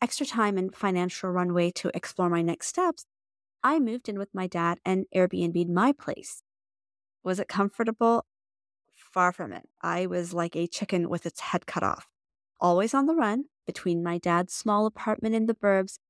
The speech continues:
and mine in downtown Toronto, to clean between Airbnb bookings,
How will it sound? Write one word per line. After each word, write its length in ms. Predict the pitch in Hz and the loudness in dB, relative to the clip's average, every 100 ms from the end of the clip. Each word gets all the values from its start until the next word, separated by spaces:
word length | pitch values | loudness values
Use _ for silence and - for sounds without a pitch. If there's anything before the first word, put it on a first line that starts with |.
| _ _ - | _ _ -2
and 240 | 185 180 | 0 4
mine 260 | 175 175 185 | 4 4 2
in 140 | 185 | 0
downtown 440 | 180 170 170 180 | 0 0 -2 -4
Toronto, 500 | 170 170 160 143 - - _ _ | -2 0 2 2 -2 -8 _ _
to 80 | - | -20
clean 500 | - - 165 175 214 | -14 -4 0 2 2
between 340 | 220 - 262 247 | 0 -2 0 2
Airbnb 600 | 247 247 247 233 233 226 | 4 2 0 0 0 0
bookings, 440 | 220 - 220 220 | -2 0 0 -2